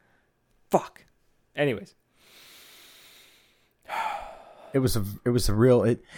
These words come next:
Speaker 2: it sounded better on, it, it read better on paper, but it was real entertaining listening to them all week long, getting those messages from you, and you're just like,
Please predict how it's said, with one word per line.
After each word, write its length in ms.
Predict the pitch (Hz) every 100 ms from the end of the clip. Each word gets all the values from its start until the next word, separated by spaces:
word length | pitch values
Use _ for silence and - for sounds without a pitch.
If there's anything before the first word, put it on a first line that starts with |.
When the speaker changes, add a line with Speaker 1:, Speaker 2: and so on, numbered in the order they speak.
| - -
Speaker 2:
it 160 | 131 -
sounded 360 | 175 175 156
better 240 | 139 143 139
on, 140 | 123 120
it, 200 | 135 -
it 80 | 143
read 200 | 139 143
better 260 | 123 127 120
on 140 | 120
paper, 400 | 113 117 104 98
but 100 | 90
it 40 | 101
was 140 | 95
real 300 | 104 120 117
entertaining 500 | 113 107 117 107 101
listening 520 | 107 - 110 101 101 -
to 100 | -
them 300 | 98 95 90 -
all 240 | 98 98
week 200 | 101 98
long, 300 | 104 98 92
getting 220 | 87 90 92
those 160 | 92
messages 420 | 98 90 92 95
from 220 | 90 95 92
you, 120 | 95
and 60 | 92
you're 100 | 92
just 260 | 104 -
like, 340 | 95 87 87